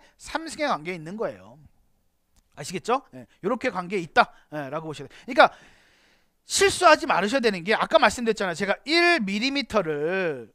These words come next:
일 밀리미터를 여러분들 센티미터로 환산할 때는요. 환산을 센티미터. 이게 어떻게 써요? 영점일이 됐건 또는 십의 마이너스 일 승 이렇게 쓰는 거거든요. 근데 보통 일 밀리미터를, 일, 어, 일 밀리미터를 십 센티미터 이렇게 써버리는,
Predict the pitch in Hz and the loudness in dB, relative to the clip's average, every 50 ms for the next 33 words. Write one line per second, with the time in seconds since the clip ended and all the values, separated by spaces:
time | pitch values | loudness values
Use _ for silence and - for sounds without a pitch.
0 | _ _ 220 262 294 285 233 185 190 196 240 254 254 - - 226 214 214 202 180 | _ _ -4 -2 -2 -2 -2 -4 -4 -4 -4 -4 -4 -2 -2 0 0 2 0 0
1 | 170 185 208 220 240 214 - 311 330 320 - 330 330 302 226 240 226 220 240 240 | 0 -2 0 -2 -2 -2 0 0 0 0 0 -2 -2 -2 0 0 0 0 -2 -2
2 | 269 262 233 202 - 160 143 135 127 156 220 214 170 107 101 _ _ _ _ _ | -2 -2 -2 -2 -4 -8 -10 -10 -6 -4 -2 -2 -2 -4 -10 _ _ _ _ _
3 | _ _ - 214 220 226 202 - 247 254 220 226 170 127 - _ - - - _ | _ _ -14 -10 -8 -6 -6 -6 -8 -8 -6 -8 -10 -10 -12 _ -20 -20 -16 _
4 | 202 226 233 302 320 320 311 - - 196 - 269 262 - - - - - _ - | -4 0 2 4 4 4 4 4 2 0 0 -2 -4 -4 -6 -8 -10 -16 _ -2
5 | 156 180 226 269 294 254 - 311 285 262 247 - 262 311 330 330 311 247 220 - | 0 2 2 2 -2 -6 0 2 2 2 2 -2 -4 -2 0 2 2 2 0 0
6 | - 220 214 190 170 233 240 240 214 - - 277 320 311 302 302 - 170 165 185 | 0 -2 -2 0 -2 -4 -4 -4 -4 -6 -6 0 2 4 4 4 2 -2 -2 0
7 | 226 240 - - 285 285 - 294 233 170 - 196 254 302 - 320 - 339 330 269 | 0 -2 -2 -4 -10 -12 -8 -8 -8 -6 -2 -2 -2 0 0 -2 -2 -2 -2 -2
8 | 233 196 160 143 131 131 135 139 135 123 - _ _ - - - _ 233 254 226 | -4 -4 -4 -8 -12 -14 -14 -14 -14 -14 -18 _ _ -20 -20 -16 _ -4 2 2
9 | 320 311 226 240 226 - 311 311 285 - _ _ - 262 302 320 330 330 330 262 | 2 4 2 0 0 2 0 0 0 -6 _ _ -10 -6 -2 0 0 2 0 0
10 | 196 202 226 233 285 285 285 226 - 240 220 196 190 233 277 311 320 - - 233 | -2 -2 -2 -2 -2 -2 -2 0 4 4 4 6 6 4 2 2 0 -4 -6 -8
11 | 254 247 - - 170 165 208 254 285 277 208 196 208 240 262 269 254 - 247 247 | -8 -8 -6 -4 -4 -2 -2 -2 -2 -4 -4 -4 -4 -4 -4 -6 -4 0 0 0
12 | 226 202 175 170 214 277 285 - - - _ _ - - - 339 339 - - 330 | 2 2 2 2 0 0 -2 -6 -14 -20 _ _ -10 -6 -6 -6 -6 -4 -4 -6
13 | 320 294 330 302 233 - 233 - - - 320 - 349 330 320 320 302 294 254 | -4 -4 -6 -6 -6 -4 -6 -4 -4 -4 0 0 0 2 2 2 0 0 -4